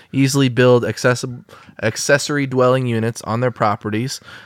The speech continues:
Uh, Todd Boyle on my friend Ti-, Tiger Gruber's podcast had a great way of putting it. He basically said, "So if you are a property owner, you've got all these property rights,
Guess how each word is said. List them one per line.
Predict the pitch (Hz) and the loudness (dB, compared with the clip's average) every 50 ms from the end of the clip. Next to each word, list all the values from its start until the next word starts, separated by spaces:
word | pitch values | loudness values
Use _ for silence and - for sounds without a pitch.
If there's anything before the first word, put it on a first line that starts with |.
| _ _ | _ _
Uh, | - 107 110 110 107 107 101 - - - | -2 0 2 2 2 2 0 -2 -6 -4
Todd | - 135 139 143 139 | 0 0 0 0 0
Boyle | 127 131 135 135 131 | 0 2 4 6 6
on | 127 120 117 | 6 4 2
my | 113 113 113 | 0 -2 -2
friend | - - 117 113 110 | -2 -2 -2 -2 -2
Ti-, | - 117 110 110 101 - - | -2 -2 -2 -4 -4 -10 -4
Tiger | - 127 120 117 117 117 113 113 104 | -2 0 0 2 0 0 0 -2 -4
Gruber's | - - 143 151 147 135 120 | -4 -4 -4 -4 -2 -4 -4
podcast | - - 117 113 - - 113 107 - - | -2 0 -2 0 0 0 -2 -2 -2 -2
had | 113 104 110 - - - - - - _ | -4 -4 -4 -8 -10 -18 -20 -20 -16 _
a | - 104 107 95 73 95 | -2 -2 0 0 -2 -4
great | 113 - 123 127 139 151 110 | -4 -2 0 2 2 2 2
way | 127 127 123 | 2 2 2
of | 117 - | 2 2
putting | - 117 117 117 113 | 0 0 0 0 0
it. | 110 107 | 0 -2
He | 110 | -2
basically | 107 110 110 110 110 - - 107 | 0 0 -2 -2 -2 -4 -8 -8
said, | 101 - - 110 107 101 | -6 -4 -2 -2 -2 -2
"So | - - 120 113 113 | -2 0 2 4 4
if | 104 101 107 - - | 2 0 -2 -6 -8
you | 131 147 175 202 190 | -6 -4 -2 0 2
are | 151 135 131 | 2 2 2
a | 127 | 2
property | - - 135 127 - - 95 80 78 | 2 0 0 0 0 -2 -8 -10 -10
owner, | 82 90 107 120 - _ _ - - _ _ | -10 -8 -10 -10 -12 _ _ -20 -20 _ _
you've | - 107 107 | -10 -4 -2
got | 113 110 | 0 2
all | 113 131 151 | 4 2 2
these | 147 147 131 | 2 0 -4
property | - - 131 127 131 - 107 92 82 | -2 -2 0 0 0 -2 -4 -8 -8
rights, | 67 65 85 - - - - - | -8 -8 -8 -8 -10 -14 -18 -20